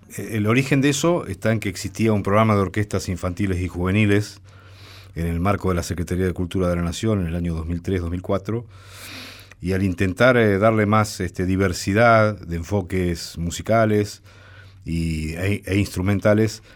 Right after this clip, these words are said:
había mucha resistencia. Entonces el entonces director nacional de artes, Ro-, Rolando Goldman,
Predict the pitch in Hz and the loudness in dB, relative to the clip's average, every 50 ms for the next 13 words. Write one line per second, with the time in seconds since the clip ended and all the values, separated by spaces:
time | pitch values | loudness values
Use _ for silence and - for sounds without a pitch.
0 | - _ - 87 92 95 98 101 104 98 110 107 107 101 117 110 - 123 123 117 | -16 _ -2 0 2 2 4 2 2 2 2 0 2 0 -2 -2 0 0 0 0
1 | - 135 127 95 87 92 82 - 104 101 95 107 95 - - 92 87 82 - - | 0 0 0 0 0 -2 0 0 0 0 0 -2 -4 -2 -2 -2 -2 -2 -4 -4
2 | 95 85 82 - 95 95 92 - - 92 87 - - - - - - - - - | -6 -6 -2 0 0 0 0 0 -2 -2 -2 -2 -6 -12 -16 -20 -20 -20 -20 -20
3 | - - - - 92 92 90 82 - 104 101 101 98 - 98 98 95 95 104 107 | -20 -20 -18 -4 -2 -2 -2 2 2 2 2 2 0 0 0 0 2 4 4 4
4 | 104 101 - - 78 80 87 85 90 87 80 85 87 92 95 92 95 107 107 95 | 2 2 0 -6 -4 -2 0 0 0 -2 -2 -2 -2 0 0 2 2 2 2 2
5 | 82 82 82 87 98 107 113 113 | 2 0 0 0 0 -2 -2 -6